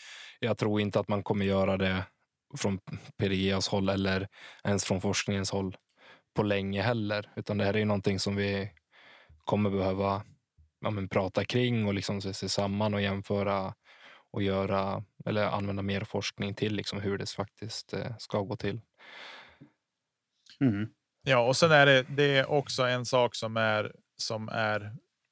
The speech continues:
Speaker 3: väl viktig att väga in i det här. Det är ju känslor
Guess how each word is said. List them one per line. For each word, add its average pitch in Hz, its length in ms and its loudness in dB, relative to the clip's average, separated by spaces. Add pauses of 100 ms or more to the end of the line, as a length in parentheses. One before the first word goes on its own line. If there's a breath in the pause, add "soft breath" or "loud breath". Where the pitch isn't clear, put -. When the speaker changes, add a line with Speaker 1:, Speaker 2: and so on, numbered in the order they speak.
(560)
Speaker 3:
väl 113 300 4
viktig 110 360 -2
att 107 80 2
väga 107 260 4
in 120 120 0
i 107 40 0
det 101 100 2
här. 104 120 0
Det 107 140 -2
är 110 200 2
ju 107 280 -6 (1200)
känslor 113 960 4